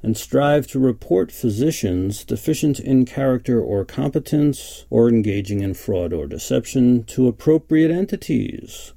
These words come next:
A physician shall continue to apply and advance scientific knowledge,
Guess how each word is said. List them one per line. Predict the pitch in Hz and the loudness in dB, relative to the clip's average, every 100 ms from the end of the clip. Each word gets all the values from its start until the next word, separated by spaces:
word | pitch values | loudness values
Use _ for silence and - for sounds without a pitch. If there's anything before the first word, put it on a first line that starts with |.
| - | -8
A | 104 | -4
physician | 120 101 117 120 123 | -2 0 0 2 2
shall | 110 131 117 | 2 0 0
continue | 123 110 131 127 | 0 0 4 4
to | 113 131 | 2 -2
apply | 117 - 120 123 120 | -2 -2 0 2 2
and | 101 101 | 0 0
advance | 98 95 110 101 85 | -2 -2 0 0 -2
scientific | - - - 71 85 - 107 113 | -6 -14 -12 -10 -8 -6 -4 -4
knowledge, | 110 80 73 65 73 - | -2 -2 -4 -8 -10 -18